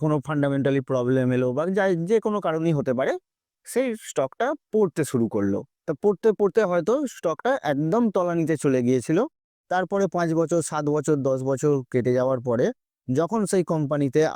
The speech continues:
আবার তার গ্রোথ শুরু হয়, তো আবার তখন তার স্টকের দামটা আবার বাড়তে শুরু করে। তো বাড়তে বাড়তে যে স্টকটা একটা টাইম তিনশো টাকায় চলছিল, সে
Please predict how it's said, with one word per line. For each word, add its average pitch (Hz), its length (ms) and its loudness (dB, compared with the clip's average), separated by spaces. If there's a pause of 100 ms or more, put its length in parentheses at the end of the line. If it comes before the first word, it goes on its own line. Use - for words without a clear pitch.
(100)
আবার 170 220 0 (420)
তার 151 140 0 (100)
গ্রোথ 151 220 0 (120)
শুরু 151 200 4 (100)
হয়, 127 220 0 (440)
তো 165 40 -2 (200)
আবার 175 180 2 (100)
তখন 165 200 -2 (100)
তার 143 200 2
স্টকের 151 420 -2
দামটা 127 320 -2
আবার 151 140 2 (100)
বাড়তে 147 280 -2
শুরু 113 220 0
করে। 101 140 -2 (480)
তো - 40 -2 (100)
বাড়তে 139 320 -2
বাড়তে 170 240 0 (100)
যে 156 100 4 (180)
স্টকটা 156 420 -2 (520)
একটা 185 240 -4
টাইম 175 140 0 (140)
তিনশো 214 340 2
টাকায় 165 300 0
চলছিল, 147 320 0 (460)
সে 190 80 0